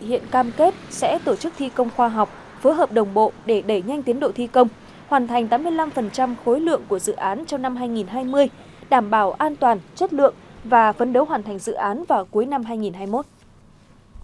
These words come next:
Phó Thủ tướng Trịnh Đình Dũng vừa ký quyết định bổ sung tuyến nối Nghĩa Lộ với cao tốc Nội Bài Lào Cai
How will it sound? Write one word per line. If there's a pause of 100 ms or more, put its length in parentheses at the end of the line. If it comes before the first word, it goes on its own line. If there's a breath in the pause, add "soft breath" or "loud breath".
(1500 soft breath)
Phó
Thủ
tướng
Trịnh
Đình
Dũng
vừa
ký
quyết
định
bổ
sung
tuyến
nối
Nghĩa
Lộ
với
cao
tốc
Nội
Bài
Lào
Cai